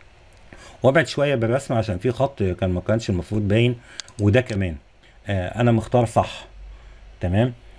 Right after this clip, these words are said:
آه، الخطوة اللي بعد كده ببدأ احولهم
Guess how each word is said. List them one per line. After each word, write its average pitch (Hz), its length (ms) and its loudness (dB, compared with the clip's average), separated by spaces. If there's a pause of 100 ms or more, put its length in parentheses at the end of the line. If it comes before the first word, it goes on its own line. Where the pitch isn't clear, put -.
(180)
آه، 98 360 0
الخطوة 101 520 0
اللي 143 120 2
بعد 107 160 2
كده 135 260 0
ببدأ 127 360 0 (200)
احولهم 127 760 -2